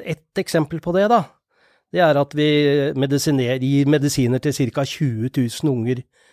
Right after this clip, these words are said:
i Norge i dag for at de skal kunne klare å følge med på skolen. Det er på en måte, en måte å,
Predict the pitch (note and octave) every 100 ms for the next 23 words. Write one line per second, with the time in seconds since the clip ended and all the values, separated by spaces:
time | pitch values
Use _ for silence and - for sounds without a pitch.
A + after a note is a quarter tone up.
0 | - C#3+ D3+ A#2+ C3 B2 B2+ D3 B2+ C3
1 | C#3 C3 C3 C#3 C#3+ A#2 B2 C3+ A2 B2
2 | C3+ - C#3+ G3+ G3 _ _ _ _ _
3 | D3 G3 A3 D3+ D3 F3 E3+ D3+ - D#3+
4 | D3+ D#3 C#3 A#2+ - C3+ C#3 C#3 C3+ C3
5 | B2+